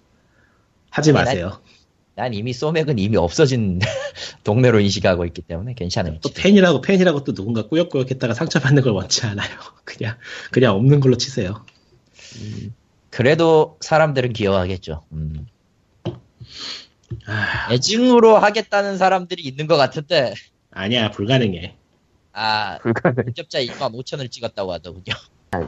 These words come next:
Speaker 3: 처음 시작에.
Speaker 2: 어쩔지는 두고 봅시다.
Speaker 1: 그러니까 아니다, 됐다. <laughs> 그걸 뭘, 뭐라고 하겠어. 그러니까 뭐라고 평을 하거나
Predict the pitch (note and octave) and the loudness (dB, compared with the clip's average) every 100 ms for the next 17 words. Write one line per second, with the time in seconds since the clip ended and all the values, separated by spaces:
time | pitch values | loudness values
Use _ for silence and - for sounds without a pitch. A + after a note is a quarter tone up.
0 | - - G#3+ G3 E3 C3 - - - G#2+ | -10 -2 2 2 2 -6 -10 -6 -4 -4
1 | A2 _ _ _ _ _ - _ _ F2 | -10 _ _ _ _ _ -20 _ _ -20
2 | _ _ E3+ D#3 C#3 - C#3 C#3 C3 A#2+ | _ _ 2 2 0 -14 -16 -16 -18 -16
3 | A#2 G#2+ - - E2+ F2 _ _ _ - | -14 -14 -16 -16 -18 -20 _ _ _ -10
4 | - - - G#2+ G2+ - _ _ - F#2+ | -8 -4 2 2 0 -10 _ _ -8 0
5 | B2+ C#3+ A2 F2 C#3+ - - A3+ - D3+ | 2 0 -2 -4 -2 -2 -2 -4 0 0
6 | B2 A2+ C#3 C3+ D3 C3+ B2+ B2 B2+ - | 2 2 2 4 4 4 4 2 0 -2
7 | A2+ - - _ - - _ - - D#3 | -6 -8 -20 _ -20 -20 _ -20 -14 -12
8 | C#3+ - D3+ _ _ _ - - A#2+ G2 | -12 -10 -12 _ _ _ -16 -2 0 4
9 | C3 F3 D3 - A#3+ A#3+ G3+ G#3 F#3+ E3 | 4 4 2 -2 2 2 2 0 0 0
10 | - | -4